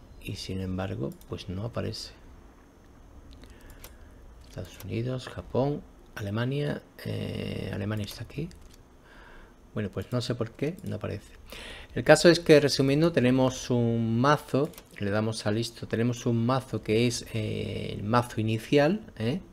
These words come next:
De cuarenta cartas también, pero luego si concluimos la campaña, la campaña podemos nosotros poner las cartas que creamos, eh, oportuna.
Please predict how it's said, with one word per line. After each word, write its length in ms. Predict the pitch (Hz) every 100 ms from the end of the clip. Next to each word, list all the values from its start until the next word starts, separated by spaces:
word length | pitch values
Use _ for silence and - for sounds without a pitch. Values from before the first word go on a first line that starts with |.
| - -
De 220 | 107 98
cuarenta 340 | 95 101 107
cartas 300 | 110 - -
también, 420 | - 135 156 170 - - - - -
pero 160 | 143 156
luego 320 | 156 156 170
si 420 | 170 117 107 104 - - - - - -
concluimos 800 | - 113 - 117 123 117 107 -
la 120 | 120
campaña, 600 | 123 139 131 135 139 151 - -
la 140 | - -
campaña 420 | 151 147 135 143
podemos 460 | 123 120 127 127 104
nosotros 560 | 117 - 120 131 131 - - - -
poner 440 | - 117 120 135 - - - -
las 380 | 107 104 -
cartas 800 | - - 143 - 160 160 156 - - - - - - - - - - - - - - - - - - - - - - - - - - - -
que 160 | - 131
creamos, 760 | - 110 113 127 147 156 - - - - - - - -
eh, 320 | 101 101 98
oportuna. 560 | 131 - 120 - 127